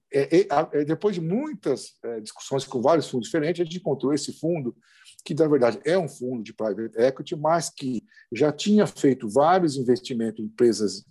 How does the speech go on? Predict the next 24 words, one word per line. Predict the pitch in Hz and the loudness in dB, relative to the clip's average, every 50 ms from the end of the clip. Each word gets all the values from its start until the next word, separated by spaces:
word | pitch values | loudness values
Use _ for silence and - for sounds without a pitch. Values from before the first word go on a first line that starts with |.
| _ - | _ -4
de | - 180 202 | 0 2 2
frutas | - - - 127 123 120 117 - 107 92 107 | 2 0 0 2 2 4 4 2 0 2 2
na | 113 110 | 2 2
Europa | 107 104 104 95 98 104 120 127 - - 185 196 - _ _ - - - - - - _ - | 4 4 4 4 4 4 2 2 2 0 -2 -4 -4 _ _ -20 -20 -20 -20 -20 -20 _ -4
e | - 175 185 | 0 0 0
que | 185 - - 156 160 196 202 | 0 -2 -2 2 2 2 2
fez | - - - 185 151 131 131 | 0 0 0 0 2 2 2
esse | 131 - - | 0 -2 -4
primeiro | - - 147 143 156 185 208 208 | -8 -6 -4 -2 0 0 0 0
investimento | 151 156 151 143 - 143 127 123 113 - | -2 -4 -6 -6 -6 -10 -10 -10 -10 -10
fora | - - 123 120 117 | -6 -4 -4 -2 -2
da | 104 110 | -2 -2
Europa, | 113 110 113 107 - - | -2 -2 -2 -4 -8 -10
que | - - | -16 -12
foi | - 117 107 | -8 -8 -6
com | - 127 120 | -2 0 0
a | 110 | 0
gente | 104 - - 107 101 - 117 | 0 -2 -2 -2 -2 -2 -4
aqui | 104 - 110 | -8 -4 -4
no | 110 110 | -2 2
Brasil, | 113 135 151 147 123 117 131 165 214 214 - _ _ _ - - - - - - - | 4 4 4 4 4 2 2 2 2 2 -2 _ _ _ -20 -20 -20 -18 -10 -2 2
é, | 123 120 120 117 117 | 2 2 4 2 0
agora | 113 110 113 104 107 113 110 110 | -2 -2 -2 0 0 0 0 -2
recentemente. | 110 110 - 131 123 - 165 147 160 185 196 196 - - | -4 -4 -6 -8 -6 -6 -6 -4 -2 -2 -2 -2 -4 -14